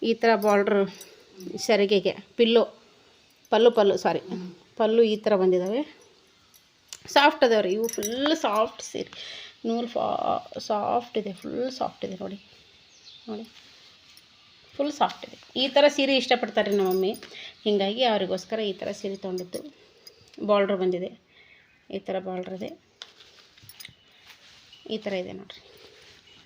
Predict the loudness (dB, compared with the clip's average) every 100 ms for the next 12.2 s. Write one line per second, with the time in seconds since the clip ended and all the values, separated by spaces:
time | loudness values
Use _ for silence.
0 | _ -20 _ _ _ _ -20 -20 _ _
1 | -20 -20 -20 _ -2 0 0 -4 -6 -14
2 | -20 -20 -20 -4 2 4 6 10 12 12
3 | 12 8 4 4 4 6 4 4 2 0
4 | 2 4 2 4 6 4 4 6 6 6
5 | 4 4 4 2 0 2 0 0 4 6
6 | 6 6 2 2 0 4 6 6 6 8
7 | 8 6 6 6 6 6 4 4 2 -2
8 | -8 4 8 8 8 6 10 10 10 8
9 | 8 8 8 8 4 6 8 6 4 2
10 | 2 0 2 2 0 -4 -4 -2 0 0
11 | 0 -2 -2 2 6 8 8 4 2 2
12 | 0 0